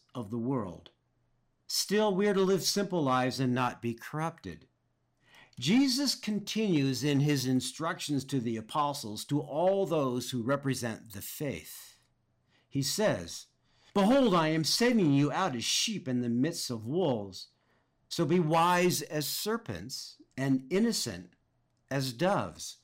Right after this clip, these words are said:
Beware of men, for they will deliver you over to courts and flog you in the synagogues, and you will be dragged before governors and kings for my sake.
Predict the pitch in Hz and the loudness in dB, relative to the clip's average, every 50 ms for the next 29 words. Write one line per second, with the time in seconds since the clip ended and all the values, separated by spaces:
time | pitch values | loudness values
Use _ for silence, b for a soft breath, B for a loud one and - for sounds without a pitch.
0 | b b b b b b 185 220 226 254 285 294 294 277 226 180 190 190 180 175 | b b b b b b 2 2 4 4 4 4 4 2 2 2 2 4 4 4
1 | 160 147 135 139 - 170 151 160 180 196 202 220 185 147 170 185 180 180 180 208 | 4 2 2 0 -2 -2 0 0 0 0 0 -2 -2 2 2 4 4 4 4 4
2 | 233 226 196 180 151 135 113 117 120 120 - - 156 185 214 208 208 190 139 131 | 4 4 4 2 2 2 2 0 -2 -4 -2 -2 0 2 2 2 0 -2 -4 -4
3 | - - - - 214 202 143 120 - - 127 131 127 - - - - 226 220 220 | -6 -8 -8 -4 -2 -2 -2 -2 -4 -4 -2 -2 -2 -4 -6 -12 -10 -6 -4 0
4 | 220 220 196 147 139 127 117 113 113 110 113 110 - - - 208 214 208 170 113 | 0 0 0 0 0 0 0 0 -2 -2 -2 -4 -4 -2 -2 0 0 0 0 -2
5 | 104 110 101 90 85 85 85 - - - B B B B B B B B B 165 | -4 -4 -4 -4 -6 -8 -10 -12 -14 -14 B B B B B B B B B 2
6 | 180 190 220 254 269 262 240 165 165 175 - 107 120 156 185 214 220 214 202 180 | 4 6 6 6 4 4 2 2 2 0 0 -2 -2 -4 -2 -2 0 0 0 0
7 | 160 143 139 135 127 - 135 135 131 113 117 123 160 165 175 156 147 131 117 104 | 0 0 0 -2 -2 -2 -2 -2 -2 -2 0 0 2 2 2 2 0 0 0 -2
8 | 98 95 85 117 113 117 - - - 226 226 208 151 117 113 107 - - - 139 | -6 -6 -6 -6 -6 -6 -6 -6 -4 -2 0 0 0 -2 -4 -6 -8 -6 -2 0
9 | 131 143 160 165 156 - - - 180 175 131 95 - - - - - | 0 0 0 0 -2 -2 -2 -2 -2 -4 -4 -6 -8 -12 -18 -20 -20